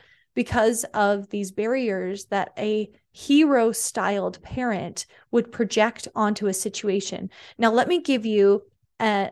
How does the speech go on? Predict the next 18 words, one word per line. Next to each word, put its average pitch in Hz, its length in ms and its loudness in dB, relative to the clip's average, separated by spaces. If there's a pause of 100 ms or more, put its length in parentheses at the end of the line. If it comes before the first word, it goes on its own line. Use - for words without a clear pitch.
an, 214 260 -2
oth-, 240 240 2
another 233 440 0
option 196 420 -6
where 190 180 -2
you 202 180 -6
can 214 220 -4
be 208 160 0
a - 140 -4
coach - 840 2
instead 220 400 -2
of 208 100 -4
a 196 60 -2
hero, 202 560 -2 (680)
in 240 120 0
the 240 100 0
same 240 260 -2
scenario. 214 640 -6